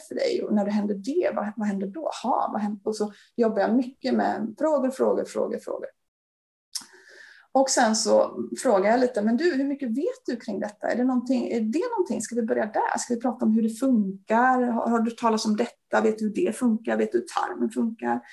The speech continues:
Och så ställer jag frågor för att f-, checka av om patienten kan, om den är intresserad av att lära sig, om det är något som är viktigt för den och om vi kan börja där.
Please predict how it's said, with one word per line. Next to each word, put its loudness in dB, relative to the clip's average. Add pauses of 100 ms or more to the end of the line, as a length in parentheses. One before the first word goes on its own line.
(180)
Och -2
så -2
ställer 2
jag 4
frågor 2 (460)
för 0
att 0
f-, -12
checka 0
av 6
om 2
patienten -2
kan, 2 (360)
om 2
den 2
är -2
intresserad -2
av -8
att -6
lära 4
sig, -2
om 2
det 0
är 0
något -6
som -4
är -2
viktigt -4
för -4
den -8 (260)
och -6
om 2
vi 0
kan -4
börja -4
där. -16